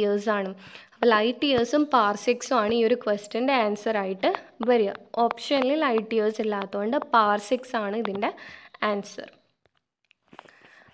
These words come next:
അടുത്ത ക്വസ്റ്റ്യൻ നോക്കാം. Titanium metal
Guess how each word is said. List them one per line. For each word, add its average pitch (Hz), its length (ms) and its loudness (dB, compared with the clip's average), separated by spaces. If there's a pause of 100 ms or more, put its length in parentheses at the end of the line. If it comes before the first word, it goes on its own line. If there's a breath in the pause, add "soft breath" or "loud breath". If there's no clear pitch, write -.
അടുത്ത 294 320 4
ക്വസ്റ്റ്യൻ 214 420 -2
നോക്കാം. 254 300 2 (500 loud breath)
Titanium 349 760 6
metal 226 360 4